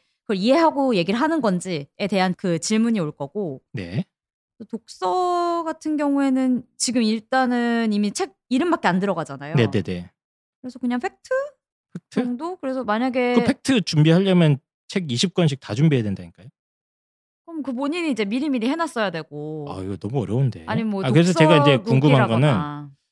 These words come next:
Speaker 2: 제가 이렇게 보니까 질문 패턴을 몇 개 추적을 해봤더니 주로 일 학년 때 책은 잘 안 물어보는 느낌이 일단 제 경험상으로 좀 그렇고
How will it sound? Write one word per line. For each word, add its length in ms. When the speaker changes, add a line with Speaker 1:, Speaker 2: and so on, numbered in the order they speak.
Speaker 2:
제가 180
이렇게 220
보니까 600
질문 460
패턴을 880
몇 140
개 100
추적을 380
해봤더니 560
주로 460
일 120
학년 220
때 100
책은 260
잘 180
안 100
물어보는 480
느낌이 280
일단 280
제 180
경험상으로 600
좀 160
그렇고 380